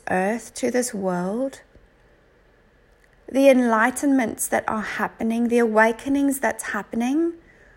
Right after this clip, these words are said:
for people are just incredible. And the more we move towards love, the more of this beautiful magic and divine energy is coming into our life.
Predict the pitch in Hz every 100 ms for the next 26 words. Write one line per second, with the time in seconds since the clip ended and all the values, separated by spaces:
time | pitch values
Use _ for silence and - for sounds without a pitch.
0 | _ _ - 262 226 233 240 277 277 -
1 | 220 220 220 - - 262 262 - - 247
2 | 240 - 240 240 220 180 - 220 - _
3 | _ _ _ _ _ _ _ _ _ _
4 | _ _ _ - 277 277 262 269 285 294
5 | 240 233 233 233 233 - 226 254 262 262
6 | 208 214 196 226 214 214 226 247 220 226
7 | 202 214 - - - - - - - -
8 | 262 269 269 254 233 233 226 - - -
9 | 208 208 208 208 - - 226 208 196 202
10 | 226 220 214 233 233 220 190 180 - -
11 | 196 185 185 180 185 180 180 180 - -
12 | -